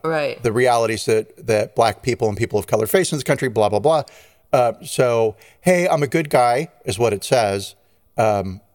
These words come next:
Speaker 1: Right.
Speaker 2: and we're both victims. I don't disagree with her there. Um, I mean, I'm gonna just throw, it's a four, um, uh, for me. And, and that's
Speaker 1: Okay.
Speaker 2: higher than,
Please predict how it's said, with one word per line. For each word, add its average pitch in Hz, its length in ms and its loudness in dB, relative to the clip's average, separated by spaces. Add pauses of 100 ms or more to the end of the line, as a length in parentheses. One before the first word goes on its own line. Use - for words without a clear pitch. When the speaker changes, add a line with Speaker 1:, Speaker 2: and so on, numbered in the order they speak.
(100)
Speaker 1:
Right. 123 120 0
Speaker 2:
and 104 400 -2
we're 120 120 0
both 131 300 -2
victims. 104 560 -4 (100)
I 160 160 4
don't 220 180 -2
disagree 156 400 0
with 143 120 0
her 120 140 0
there. 101 360 0 (460)
Um, 104 560 0 (2250)
I 151 120 4
mean, 165 160 2
I'm 160 140 2
gonna 147 180 0
just - 320 -6
throw, 151 120 2
it's 143 240 -2
a 156 60 -2
four, 170 520 -2 (260)
um, 123 440 0 (1080)
uh, 127 60 -4
for 139 180 -2
me. 135 360 -4 (440)
And, 127 260 -2 (540)
and 143 160 2
that's 151 180 0
Speaker 1:
Okay. 170 180 -8
Speaker 2:
higher 156 520 0 (320)
than, 123 440 0